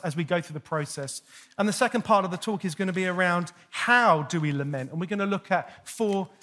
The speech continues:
uh, m-, the, the model of lamenting that we're gonna read together. So it's Psalm thirteen, it'll be on the screen. Uh, it'll also be, uh, at home if you're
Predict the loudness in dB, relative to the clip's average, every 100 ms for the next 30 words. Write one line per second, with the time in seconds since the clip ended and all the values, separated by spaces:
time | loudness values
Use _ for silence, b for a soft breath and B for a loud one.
0 | b 0 0 0 -2 -4 -4 2 4 6
1 | 4 4 0 0 2 0 0 -4 -4 -4
2 | -4 -2 -2 -4 -6 -4 -2 -2 -2 -2
3 | B B B -6 4 4 6 4 2 2
4 | -2 0 0 0 -2 -2 0 0 0 -2
5 | -6 b _ 4 4 4 0 -2 -2 -2
6 | 0 0 -2 -4 -4 -4 -4 -6 2 2
7 | 4 0 -2 -4